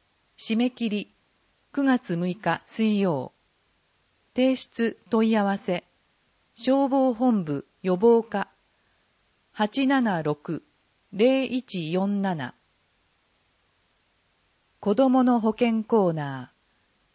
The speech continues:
問い合わせ、子ども育成課。電話、八七六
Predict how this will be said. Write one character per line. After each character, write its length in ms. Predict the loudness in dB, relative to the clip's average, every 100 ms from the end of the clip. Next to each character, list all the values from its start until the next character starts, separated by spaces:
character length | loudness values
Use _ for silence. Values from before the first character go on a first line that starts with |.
| _
問 180 | 0 2
い 60 |
合 60 | 2
わ 100 | 0
せ、 320 | -4 -6 -6 _ _ _
子 120 | -4
ど 120 | 0 2
も 160 | 2
育 200 | 0 -4
成 280 | -4 -2 -2
課。 240 | -4 -6 _ _ _ _ _ _
電 320 | -4 -2 0 0
話、 200 | -2 -6 _ _ _
八 380 | -6 -6 -2 0
七 320 | 2 2 0
六 400 | -2 -6 -8 -10